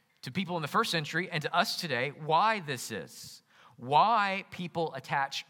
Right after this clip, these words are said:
vastly different values to Jesus. Why is there such a radical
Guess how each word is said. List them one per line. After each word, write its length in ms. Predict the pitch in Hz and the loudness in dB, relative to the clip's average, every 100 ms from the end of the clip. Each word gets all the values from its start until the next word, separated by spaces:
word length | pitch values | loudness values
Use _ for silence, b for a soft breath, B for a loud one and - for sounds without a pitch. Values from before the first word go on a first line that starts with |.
| 131 | -2
vastly 680 | 127 139 151 - 143 143 | 2 2 2 -4 -8 -10
different 440 | 131 123 - 127 117 | -8 -8 -6 -8 -8
values 960 | 101 104 101 85 73 64 - - - - _ _ _ _ | -4 -2 0 -2 -8 -14 -8 -8 -8 -12 _ _ _ _
to 100 | - | -16
Jesus. 680 | 110 101 85 - - - - - _ _ _ _ b b b b b | -12 -10 -10 -14 -18 -18 -20 -20 _ _ _ _ b b b b b
Why 300 | 127 165 208 | 4 4 4
is 120 | 196 | 0
there 100 | 185 | -4
such 240 | - 185 | -2 -2
a 60 | 165 | -4
radical 720 | 139 143 143 175 180 175 165 | 0 4 4 4 0 -6 -6